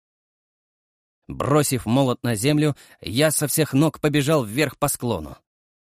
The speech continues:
Пятнадцать секунд до завершения змея. Пальцы впиваются в кочку, покрытую пеплом. Я карабкаюсь вверх. Десять секунд. Я пробежал лишь треть холма. Пять секунд.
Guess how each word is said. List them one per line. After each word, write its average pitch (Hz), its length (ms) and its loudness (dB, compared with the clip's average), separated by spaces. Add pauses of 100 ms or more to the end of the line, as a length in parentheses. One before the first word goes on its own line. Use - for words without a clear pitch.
(300)
Пятнадцать 127 560 0
секунд 123 320 0
до 120 80 -2
завершения 117 640 0
змея. 98 420 -6 (840)
Пальцы 110 380 2
впиваются 107 580 -2
в - 100 -12
кочку, 110 380 -4
покрытую 113 580 -2
пеплом. 110 500 -2 (360)
Я 120 260 0
карабкаюсь 120 540 0
вверх. 95 360 -6 (640)
Десять 104 500 -2
секунд. 82 460 -10 (640)
Я 143 240 2
пробежал 147 460 2
лишь 143 240 2
треть 156 280 0
холма. 160 440 2 (840)
Пять 156 240 2
секунд. - 520 -8